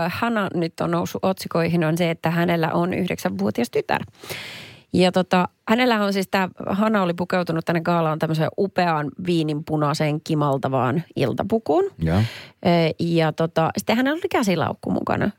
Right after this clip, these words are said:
Speaker 1: Ja tää äkki katsomalta, niin tässä ei ole niinku mitään ihmeellistä. Se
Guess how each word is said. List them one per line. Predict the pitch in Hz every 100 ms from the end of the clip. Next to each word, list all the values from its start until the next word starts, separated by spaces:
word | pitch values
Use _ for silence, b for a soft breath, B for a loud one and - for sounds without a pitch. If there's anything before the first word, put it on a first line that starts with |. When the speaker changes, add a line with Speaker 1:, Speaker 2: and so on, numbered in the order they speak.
| -
Speaker 1:
Ja | 208
tää | 214 330
äkki | - 254
katsomalta, | 233 233 - 190 180
niin | 180 180
tässä | 190 220
ei |
ole | 262
niinku | 262 208
mitään | 196 202 180 151
ihmeellistä. | 190 180 165 156 147 - - 160 - _
Se | - 190 180